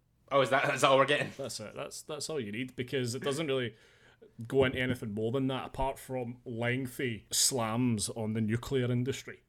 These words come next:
Speaker 1: Yeah, that's true, actually. Yeah, it does take, it very much takes a stance <laughs> on that one.
Speaker 2: <laughs> Yeah, yeah, yeah. No one is on the fence about that. Uh, even the guy who works, he-, he's like the, the colonel guy who works for the Atomic Energy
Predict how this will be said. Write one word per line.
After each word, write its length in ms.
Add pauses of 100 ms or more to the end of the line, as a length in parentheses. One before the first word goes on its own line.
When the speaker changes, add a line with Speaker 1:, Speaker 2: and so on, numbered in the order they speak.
(100)
Speaker 1:
Yeah, 200
that's 180
true, 280
actually. 340
Yeah, 80
it 80
does 180
take, 180
it 300
very 180
much 160
takes 200
a 40
stance 640
<laughs> 20
on 160
that 160
one. 220
Speaker 2:
<laughs> 480
Yeah, 240
yeah, 200
yeah. 240
No 160
one 360
is 120
on 160
the 80
fence 360
about 340
that. 160 (480)
Uh, 220
even 240
the 40
guy 300
who 120
works, 360
he-, 100
he's 280
like 260
the, 240
the 80
colonel 400
guy 280
who 140
works 300
for 140
the 120
Atomic 460
Energy 460